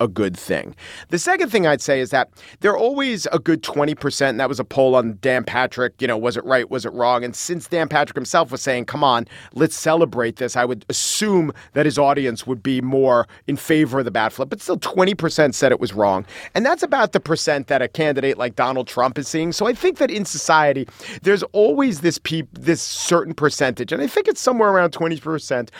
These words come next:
of people who nurse grievances. And you could say, "Let's just ignore it," but every once in a while, this rears its head. And if we don't take note of it, if, put it this way, if, if everyone ignored it, and if there wasn't such widespread backlash,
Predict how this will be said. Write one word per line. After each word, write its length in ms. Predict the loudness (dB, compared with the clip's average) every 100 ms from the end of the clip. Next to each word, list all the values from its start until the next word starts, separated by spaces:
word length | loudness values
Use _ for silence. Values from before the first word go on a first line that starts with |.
| -4
of 140 | -2 0
people 240 | -2 0
who 160 | -2 0
nurse 380 | 2 2 2 -4
grievances. 760 | -4 -2 0 -2 -4 -8 -10 -14 -8
And 140 | 0 2
you 80 | 4
could 160 | 2
say, 140 | 2 2
"Let's 280 | 2 -2
just 320 | 0 2 2 0
ignore 380 | -2 -2 0
it," 100 | -2 -4 -14 -2
but 100 | 0
every 180 | 0
once 320 | 0 0 0 0
in 60 |
a 60 | 0
while, 420 | 2 2 2 0 -4
this 260 | -4 -4 -4
rears 380 | -2 2 2 -2
its 160 | -6
head. 260 | -2 0 0
And 160 | 0 -2
if 80 | -2
we 80 |
don't 240 | 0 0 0
take 240 | -2 -2
note 300 | 0 2 2
of 100 | 2
it, 120 | -4 -6 -8 -4
if, 160 | -4 -4 -10 -2
put 120 | 0
it 40 |
this 140 | 0 -2
way, 120 | -4 -6 -20 _
if, 120 | -2 0 -4 -2
if 120 | 0
everyone 300 | 0 0 0
ignored 380 | 0 2 2 4
it, 160 | 2 0
and 160 | -4 -4
if 160 | -6 -2
there 120 | -2
wasn't 560 | -2 0 2 4 0
such 220 | -2 -2 0
widespread 640 | 0 0 0 -2 -2 0
backlash, 600 | 2 2 2 0 0 0